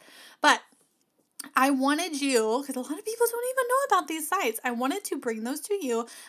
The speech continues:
I want you to go check them out, see if this is a good fit for you and your business. Now, of course, there are different ways where you can promote your business on social media without being the face, you know, taking all these selfies and doing reels and things like that. Of course, there's ways to do that.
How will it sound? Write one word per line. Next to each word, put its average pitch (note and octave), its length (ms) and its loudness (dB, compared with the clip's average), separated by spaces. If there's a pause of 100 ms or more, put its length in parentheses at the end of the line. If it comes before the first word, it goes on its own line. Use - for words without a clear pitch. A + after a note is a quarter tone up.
I A3+ 80 -2
want A#3 380 -4
you F4+ 80 -6
to G4+ 100 -4
go F4 140 -6
check C4 320 -6
them C4 160 -2
out, G#3 340 -6
see B3+ 320 -4
if G4 160 -6
this D4+ 220 -8
is C#4+ 100 -8
a D#4 60 -8
good A3 200 -6
fit A3+ 220 -8
for C4 140 -4
you G#3 280 -6
and G#3+ 240 -10
your G#3+ 120 -4
business. - 540 -10 (640)
Now, C4 100 4
of C4 140 0
course, F4 260 0
there E4+ 240 -2
are D4 40 2
different C4 300 -2
ways A#3 300 -2
where A#3+ 80 -4
you A3+ 180 -2
can A#3 160 -4
promote A3 640 -2
your A3 300 0
business G#3+ 340 -6 (100)
on A3+ 200 -2
social E4+ 260 -6
media F4 320 -6
without A3 440 0
being A#3 200 -2
the A3 180 -2 (140)
face, A#3 560 2 (560)
you A#3+ 140 0
know, A3+ 180 0
taking A3+ 260 -2
all A3+ 120 0
these A#3+ 180 0
selfies G#3+ 480 0
and A3 640 -14
doing A3 240 -4
reels G3+ 260 -8
and A3 140 -4
things G3+ 160 -10
like G3+ 100 -6
that. F#3+ 200 -4
Of D4+ 80 -6
course, C5 240 6
there's E4 160 -4
ways A#3+ 240 0
to A#3+ 80 -8
do A3 160 -4
that. A3 240 -10